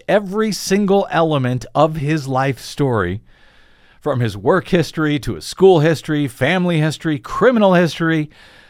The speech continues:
pleaded not guilty on Wednesday to charges that he duped donors, stole from his campaign, and lied to Congress about being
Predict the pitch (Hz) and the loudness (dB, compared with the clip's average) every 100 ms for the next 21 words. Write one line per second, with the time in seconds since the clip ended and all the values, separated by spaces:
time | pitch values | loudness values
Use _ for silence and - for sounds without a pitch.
0 | _ _ 196 233 226 190 - _ - 98 | _ _ 2 6 4 4 -6 _ -6 0
1 | 143 269 208 143 143 - 76 - 107 107 | 2 2 0 0 0 -2 -14 -6 -2 0
2 | 104 113 117 131 127 110 - 139 139 135 | 0 -2 -2 -2 -4 -4 0 0 0 -4
3 | 113 113 110 98 87 151 180 - 117 147 | -2 -2 -2 -6 -2 -2 0 -8 0 2
4 | 165 185 226 233 - - - 160 202 202 | 2 0 -2 -6 -10 -10 2 2 4 0
5 | 190 151 156 - 175 160 127 165 160 208 | 0 2 0 0 -2 0 -2 -2 0 0
6 | 226 147 143 135 151 180 214 175 190 - | 0 -2 -2 2 2 2 -2 -2 -2 0
7 | 269 311 277 233 226 185 185 139 156 170 | 0 0 0 -2 0 4 4 2 0 0